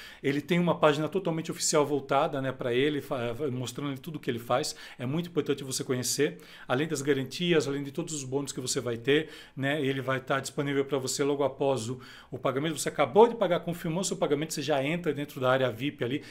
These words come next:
Ele é todo feito em sistema E A D de verdade, ele não é simplesmente um bate-papo. Bate-papo eu tenho aqui com você, né? <laughs> Mas enfim, eles são aulas ali que você vai ter. Tá bem legal, bem legal. Ah, se-, ah, vê lá, vê lá, vê lá. Ó, acessa o link aqui embaixo, mas voltando aqui. Então,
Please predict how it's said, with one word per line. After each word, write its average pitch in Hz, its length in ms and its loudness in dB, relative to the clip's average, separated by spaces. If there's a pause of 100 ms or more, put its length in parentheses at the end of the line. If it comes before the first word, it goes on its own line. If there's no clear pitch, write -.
(140)
Ele 143 160 0
é 135 40 2
todo 196 320 2
feito 165 260 -4
em - 20 -4
sistema 147 400 -2
E 139 40 4
A 131 40 4
D 131 160 2
de 131 120 -4
verdade, 139 440 2
ele 135 100 -2
não 139 120 -2
é 139 80 -6 (220)
simplesmente 139 440 -6
um 135 40 -2
bate-papo. 139 600 0
Bate-papo 135 420 -2
eu - 40 -4
tenho 139 160 0
aqui 135 140 -4
com 135 120 -10
você, 135 380 2 (240)
né? 139 120 -2 (480)
<laughs> - 440 -4
Mas 139 160 2
enfim, 151 360 2
eles 143 280 6
são 175 320 4
aulas 143 300 2
ali 139 120 -4
que 143 100 -10
você 131 200 -4
vai 117 160 -4
ter. 139 300 2 (340)
Tá 143 120 4
bem 160 300 4
legal, 147 420 4
bem 180 200 -2
legal. 160 320 2
Ah, - 20 -2
se-, 190 240 4
ah, 131 240 2
vê 165 180 8
lá, 156 200 8
vê 160 100 2
lá, 147 160 4
vê 135 100 0
lá. 120 220 2
Ó, 123 60 6
acessa 180 400 0
o - 20 -2
link 151 160 -4
aqui 156 140 -6
embaixo, 123 280 -2
mas 139 120 -2
voltando 160 360 -2
aqui. 123 220 -6 (500)
Então, 208 380 4